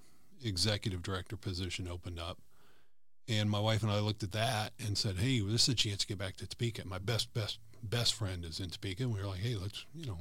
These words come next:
go back there." Did not get that position, and they told me specifically because I'd never had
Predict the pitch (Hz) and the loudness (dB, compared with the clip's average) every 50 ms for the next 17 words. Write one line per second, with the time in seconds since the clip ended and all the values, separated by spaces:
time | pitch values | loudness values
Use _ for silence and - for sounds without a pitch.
0 | 104 - 110 101 104 104 - - - - - - - - - - - - - - | -4 -4 -2 -2 0 0 0 -2 -4 -4 -4 -6 -10 -12 -16 -16 -16 -16 -16 -16
1 | - - - - - - - - - - - - - - - - - - - - | -16 -16 -16 -16 -16 -16 -16 -16 -16 -16 -16 -4 0 0 0 0 -4 -12 -10 2
2 | - 127 117 110 123 139 147 139 123 120 107 104 101 87 104 92 117 120 - - | 4 6 8 10 10 10 10 8 6 6 6 6 6 6 6 6 6 6 6 6
3 | 107 98 104 117 123 120 - 143 139 135 113 - - - 101 - - 127 107 95 | 4 4 6 4 6 6 6 6 6 6 4 4 2 2 4 4 4 4 2 0
4 | 104 98 95 95 90 - 104 92 104 92 90 87 101 113 113 107 107 98 87 - | 0 0 0 0 0 0 2 2 2 2 2 2 4 4 4 4 2 0 0 0
5 | - 110 104 101 95 90 90 87 | 0 0 2 2 0 0 -2 -4